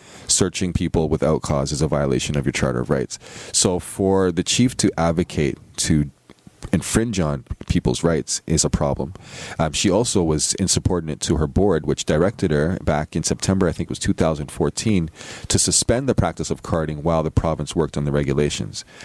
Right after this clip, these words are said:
They passed a vote four to three in favor of suspending the practice, and the chief refused. So I can't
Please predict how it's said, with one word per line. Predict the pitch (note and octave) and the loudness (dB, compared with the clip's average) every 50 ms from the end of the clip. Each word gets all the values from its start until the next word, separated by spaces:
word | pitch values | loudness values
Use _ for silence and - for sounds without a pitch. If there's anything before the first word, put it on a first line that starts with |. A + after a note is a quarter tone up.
| - - - - - | -20 -20 -20 -8 -2
They | - F2+ F2+ | 0 0 2
passed | - - F2 F2 F2 - - | 2 0 -2 -2 -8 -6 -6
a | F#2 | -6
vote | C#2+ D2+ D#2 D#2+ - - | -4 -2 -2 -2 -4 -6
four | - - - - - D#2+ E2 E2 | -12 -18 -14 -6 0 2 2 2
to | D2+ E2 | 2 0
three | D2+ - - D#2+ D#2+ E2 | -2 -2 0 2 2 2
in | D#2+ C#2+ | 2 0
favor | - - D#2 D2+ - D2 | 0 0 0 0 0 -2
of | C#2 - | -2 -2
suspending | - C#2 - - - D#2+ D#2+ E2 | -2 -4 -2 0 0 0 0 0
the | D#2 D2 | 0 0
practice, | - D2+ C2+ C#2 - F#2+ F2+ - F#2+ | 0 0 -2 -2 -4 -6 -4 -2 -2
and | F#2 F2+ E2+ D#2+ - | -2 -2 -2 -4 -4
the | F#2 F2 | -4 -2
chief | - - G#2+ G2+ F2+ - - - - - - - | -2 0 0 0 -2 -2 -8 -18 -20 -10 -4 -2
refused. | - F2+ - - A#2 G#2 D#2+ C#2+ B1+ - - - - - - - - - | -2 0 0 2 2 4 4 2 0 -6 -14 -18 -16 -14 -12 -10 -4 -2
So | - - G#2+ G2 F2+ - - | 2 4 4 4 2 0 -2
I | G2 G2 | -4 -4
can't | - - C#3 C#3 C3+ - | 0 2 2 2 2 0